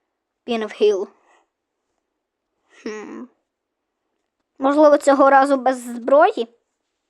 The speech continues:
Але хоч якусь штуку, типу, куплю там. Бо ви ж бачите, який в мене, типу, о, Сігунд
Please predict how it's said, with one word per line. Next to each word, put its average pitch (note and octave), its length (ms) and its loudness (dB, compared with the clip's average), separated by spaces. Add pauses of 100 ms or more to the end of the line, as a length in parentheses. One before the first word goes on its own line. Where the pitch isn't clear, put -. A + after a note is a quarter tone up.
(400)
Але C#4+ 280 4
хоч D#4 260 -2
якусь D4 360 0
штуку, B3 440 -10
типу, A3 380 -12 (520)
куплю C#4+ 360 -6
там. G#3 320 -16 (2250)
Бо C4+ 120 -2
ви C#4 120 4
ж D4 100 -2
бачите, E4+ 1120 4 (300)
який B3+ 600 -2 (320)
в B3 60 -12
мене, C4+ 340 2
типу, B3+ 440 -4 (880)
о, A3+ 280 -8
Сігунд C#4 580 -2